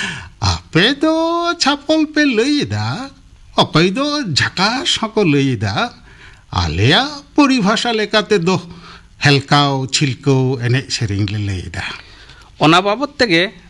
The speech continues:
Speaker 2: ᱨᱚᱯᱚᱲ ᱞᱟᱹᱜᱤᱫ ᱤᱧ ᱦᱮᱡ ᱟᱠᱟᱱᱟ।
Speaker 1: ᱪᱮᱫᱟᱜ ᱵᱟᱝ, ᱪᱮᱫᱟᱜ ᱵᱟᱝ? ᱦᱮᱸ, ᱢᱟ ᱞᱟᱹᱭ ᱢᱮ।
Speaker 2: ᱟᱞᱮ ᱟᱛᱳ ᱢᱟᱜ ᱢᱚᱬᱮ ᱠᱚᱢᱤᱴᱤ ᱞᱮ ᱜᱚᱴᱟᱣ ᱟᱠᱟᱫᱟ।
Speaker 1: ᱦᱮᱸ।
Speaker 2: ᱱᱮᱥ ᱫᱚ ᱟᱯᱮᱭᱟᱜ ᱚᱨᱠᱮᱥᱴᱨᱟ ᱴᱤᱢ ᱞᱮ ᱤᱫᱤ ᱠᱚᱣᱟ।
Speaker 1: ᱳᱠᱮ,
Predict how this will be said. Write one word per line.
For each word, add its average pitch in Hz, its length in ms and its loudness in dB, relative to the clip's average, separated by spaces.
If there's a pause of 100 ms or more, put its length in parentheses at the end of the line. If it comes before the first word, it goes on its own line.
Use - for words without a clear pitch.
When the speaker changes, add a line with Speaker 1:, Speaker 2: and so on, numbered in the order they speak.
(100)
Speaker 2:
ᱨᱚᱯᱚᱲ 175 380 2
ᱞᱟᱹᱜᱤᱫ 185 340 0
ᱤᱧ 175 180 4
ᱦᱮᱡ 160 200 -4
ᱟᱠᱟᱱᱟ। 123 260 -2
Speaker 1:
ᱪᱮᱫᱟᱜ 277 280 2
ᱵᱟᱝ, 320 420 4
ᱪᱮᱫᱟᱜ 302 300 0
ᱵᱟᱝ? 185 840 2 (260)
ᱦᱮᱸ, 190 220 4
ᱢᱟ 196 140 4
ᱞᱟᱹᱭ 277 260 2
ᱢᱮ। 92 420 -2 (680)
Speaker 2:
ᱟᱞᱮ 175 260 4
ᱟᱛᱳ 240 520 0 (380)
ᱢᱟᱜ 185 220 4
ᱢᱚᱬᱮ 220 280 2
ᱠᱚᱢᱤᱴᱤ 202 420 0
ᱞᱮ 233 140 0
ᱜᱚᱴᱟᱣ 214 340 2
ᱟᱠᱟᱫᱟ। 170 420 0
Speaker 1:
ᱦᱮᱸ। 156 400 0 (420)
Speaker 2:
ᱱᱮᱥ 170 320 4
ᱫᱚ 240 120 4
ᱟᱯᱮᱭᱟᱜ 190 480 2
ᱚᱨᱠᱮᱥᱴᱨᱟ 196 800 2 (160)
ᱴᱤᱢ 208 180 2
ᱞᱮ 202 200 2
ᱤᱫᱤ 170 160 0
ᱠᱚᱣᱟ। 120 280 0 (180)
Speaker 1:
ᱳᱠᱮ, 339 540 4